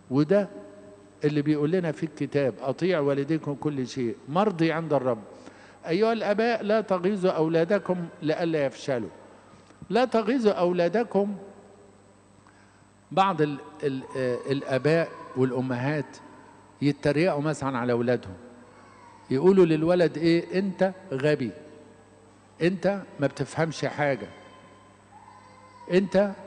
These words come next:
ما تعرفش حاجة"، ويذاكر، ما أصل قلنا لك أنت غبي،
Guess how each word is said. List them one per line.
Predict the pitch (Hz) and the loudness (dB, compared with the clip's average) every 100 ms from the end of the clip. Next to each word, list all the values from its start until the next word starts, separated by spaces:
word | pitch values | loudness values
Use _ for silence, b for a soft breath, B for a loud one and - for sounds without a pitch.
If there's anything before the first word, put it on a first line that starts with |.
| - | -4
ما | 143 | -4
تعرفش | 143 131 147 170 - | 0 0 2 0 -2
حاجة"، | 147 - 139 127 95 - - - - - - - 906 - - - - - - - - - _ _ | -6 -2 -4 -4 -6 -16 -20 -20 -20 -20 -20 -20 -20 -20 -20 -20 -20 -20 -20 -20 -20 -20 _ _
ويذاكر، | 123 131 117 165 165 156 135 - - - - | -2 -2 2 2 2 0 -2 -6 -18 -20 -6
ما | 139 143 | -4 -2
أصل | 131 160 | -2 0
قلنا | 147 170 202 | 2 2 2
لك | 190 - | 2 0
أنت | 185 180 156 | -6 0 0
غبي، | 147 170 135 | 2 2 0